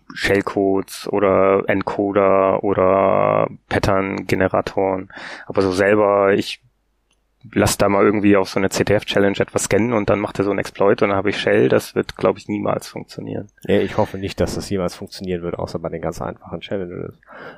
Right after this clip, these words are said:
Speaker 2: Aber halt, um irgendwie den Unterschied klar zu machen. Also jetzt halt nicht den Unterschied klar zu machen für Leute, die wissen, was C T F ist und die halt regelmäßig mit uns hacken, sondern eher um den Unterschied klar zu machen für Hörer, die halt,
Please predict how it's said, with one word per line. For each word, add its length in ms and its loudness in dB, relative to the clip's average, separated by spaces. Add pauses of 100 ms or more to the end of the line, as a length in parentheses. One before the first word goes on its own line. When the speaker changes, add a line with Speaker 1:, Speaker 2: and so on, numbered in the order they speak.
Speaker 2:
Aber 260 2
halt, 220 0 (240)
um 160 -8
irgendwie 240 -4
den 120 -2
Unterschied 520 -2 (160)
klar 220 -2
zu 140 -12
machen. 260 -12 (540)
Also 240 2 (100)
jetzt 320 2
halt 220 0
nicht 180 -2
den 80 -10
Unterschied 300 -2
klar 180 2
zu 100 -6
machen 220 -2
für 120 -10
Leute, 280 2
die 140 -4
wissen, 180 -4
was 140 0
C 100 0
T 120 -2
F 180 -4
ist 120 -2
und 200 -6
die 80 -2
halt 160 -4
regelmäßig 420 -4
mit 120 -6
uns 180 -6
hacken, 260 0
sondern 320 2
eher 220 4
um 100 -2
den 100 -6
Unterschied 360 -8
klar 180 0
zu 140 -10
machen 220 -8
für 160 -12
Hörer, 280 -2
die 320 -8
halt, 400 -10